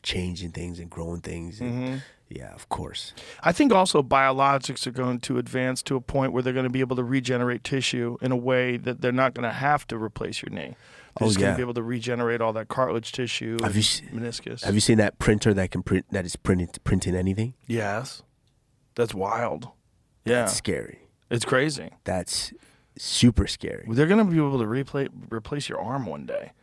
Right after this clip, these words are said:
Speaker 2: Like, you lose an arm in a car accident, they'll just replace your arm. <sighs> That was like in Star Wars.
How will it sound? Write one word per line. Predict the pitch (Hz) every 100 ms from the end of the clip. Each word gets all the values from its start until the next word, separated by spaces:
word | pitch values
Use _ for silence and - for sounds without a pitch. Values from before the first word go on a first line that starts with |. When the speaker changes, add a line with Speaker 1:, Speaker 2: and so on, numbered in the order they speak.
| _ -
Speaker 2:
Like, | 107 113
you |
lose | 120 131 120
an |
arm | 120 127
in | 117
a |
car | - 120 127
accident, | 131 - 139 143
they'll | 131
just | 131 -
replace | 127 - 135 -
your | 131
arm. | 139 98 - _ _ _ _ _ _ -
<sighs> | - - - _ -
That | 147
was | 151
like | 156 151
in | 147
Star | 160 160
Wars. | 131 98 -